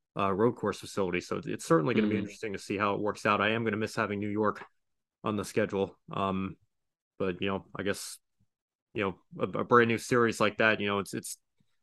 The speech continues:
Speaker 1: not too surprising that, you know, some dates are, are constantly changing, and, uh, I don't know. It's, it's disappointing, but I guess that's part of life.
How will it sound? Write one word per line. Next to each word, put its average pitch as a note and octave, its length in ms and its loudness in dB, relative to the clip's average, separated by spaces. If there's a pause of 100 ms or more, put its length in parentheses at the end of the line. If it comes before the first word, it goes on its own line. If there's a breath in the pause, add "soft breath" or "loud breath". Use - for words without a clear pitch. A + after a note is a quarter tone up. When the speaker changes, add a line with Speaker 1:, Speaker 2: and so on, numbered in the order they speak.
(120)
Speaker 1:
not A#2+ 160 8
too C#3 160 4
surprising G#2+ 540 2
that, G2+ 160 0 (180)
you A#2+ 80 -4
know, G#2+ 80 2
some G#2 160 -6
dates G2+ 320 0
are, G2 220 0 (180)
are A2 80 0
constantly G2+ 600 -2 (580)
changing, G#2+ 500 0
and, G2+ 160 -4
uh, G2 260 0 (560)
I G2+ 100 0
don't G2+ 100 0
know. F#2 200 0 (180)
It's, - 180 -4
it's - 200 -4
disappointing, A2 520 0
but G2 160 0
I G2+ 60 0
guess G2 180 -2
that's F#2 160 -6
part G#2 200 -2
of G2 60 -2
life. G2+ 300 0